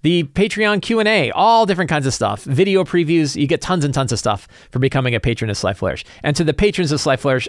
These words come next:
thank you so much for your support. So we're gonna start off with our two product previews today. The first is for a Kickstarter called Under the Harvest Moons, Horror Options for Fifth Edition.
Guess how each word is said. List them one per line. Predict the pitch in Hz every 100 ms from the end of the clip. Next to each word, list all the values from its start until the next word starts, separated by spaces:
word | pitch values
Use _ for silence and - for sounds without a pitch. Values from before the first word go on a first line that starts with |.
| -
thank | - 180
you | 127
so | - - 165
much | 143 127 -
for | 117
your | 113 104 101
support. | - 95 - 104 92 - -
So | 160
we're | 277
gonna | 339
start | - 254 233
off | 196 185 -
with | 147
our | 117
two | 120 - 240 220
product | - 170 170 156
previews | - 165 127 104
today. | - 92 92
The | -
first | 143 254 -
is | 233
for | 196 170
a | 139
Kickstarter | - - - 113 127
called | - 131 123 -
Under | 202 269 262
the | 220
Harvest | 170 180 175 -
Moons, | 143 175 147 98 85
Horror | - 202 247 269 277
Options | 180 190 - 185
for | - 131
Fifth | - 151
Edition. | 127 110 - 82